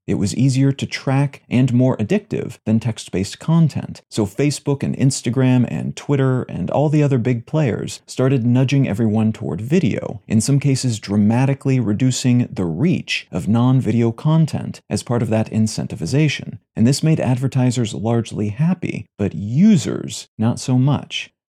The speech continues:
This focus ebbed and flowed a bit after the initial few years, but resurged dramatically as TikTok started claiming more and more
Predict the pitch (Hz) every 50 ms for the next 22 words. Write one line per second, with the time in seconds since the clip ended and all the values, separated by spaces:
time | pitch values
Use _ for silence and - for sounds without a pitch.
0 | _ - - 113 - - 147 151 147 151 131 - - 123 127 127 - 123 117 113
1 | - - 131 127 131 120 113 95 127 165 170 - 110 104 98 - - - 82 82
2 | - - 101 - - - - - - - 78 - - 120 131 127 127 127 123 113
3 | - - 113 - - 113 113 - - 139 139 135 135 131 120 - - - - -
4 | 107 110 110 113 117 120 139 160 160 117 - - - - - - 98 101 - -
5 | 95 - - - 147 139 - - - 127 127 127 - - - - 117 117 110 110
6 | - - - - 123 123 123 120 120 120 110 110 113 117 117 123 - 107 113 110
7 | 107 - 113 110 110 110 113 110 110